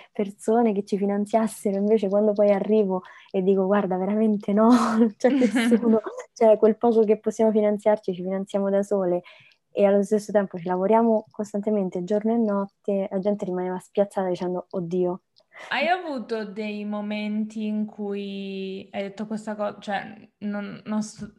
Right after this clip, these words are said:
Speaker 2: hai raggiunto tipo il plateau, secondo te, durante il periodo in cui hai creato Cube e dicevi, "Non andiamo né avanti né indietro, siamo fermi, non riesco,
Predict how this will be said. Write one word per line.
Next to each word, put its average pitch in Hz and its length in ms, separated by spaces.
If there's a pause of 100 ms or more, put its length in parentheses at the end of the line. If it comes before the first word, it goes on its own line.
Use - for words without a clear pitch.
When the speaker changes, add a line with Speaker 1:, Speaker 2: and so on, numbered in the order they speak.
(120)
Speaker 2:
hai 247 160
raggiunto 254 420
tipo 233 240
il 233 140
plateau, 208 840 (280)
secondo 220 640
te, 180 420 (320)
durante 208 540
il 202 160
periodo 202 380
in 208 200
cui 196 220
hai 190 160
creato 190 540
Cube 196 400
e 196 40
dicevi, 190 340
"Non 196 160
andiamo 196 720
né 208 200
avanti 202 640
né 190 120
indietro, 196 500
siamo 190 340
fermi, 190 600
non 180 380
riesco, 185 880